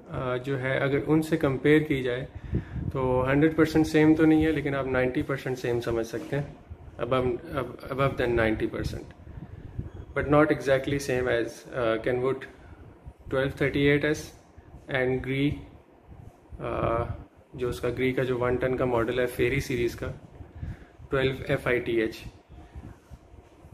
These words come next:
उनसे equivalent नहीं है, लेकिन आप समझ लें कि नाइ-, uh,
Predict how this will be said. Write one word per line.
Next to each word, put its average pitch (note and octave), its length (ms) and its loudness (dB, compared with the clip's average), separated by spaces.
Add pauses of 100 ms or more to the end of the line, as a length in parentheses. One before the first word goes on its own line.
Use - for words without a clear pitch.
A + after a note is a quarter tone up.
(360)
उनसे D3+ 360 2
equivalent E3 520 4
नहीं D3+ 200 6
है, D3 420 -6
लेकिन C#3 440 0 (1200)
आप B2+ 160 -2
समझ C3 240 0
लें C3 180 2
कि C3 140 0
नाइ-, B2 340 0
uh, A#2 600 -2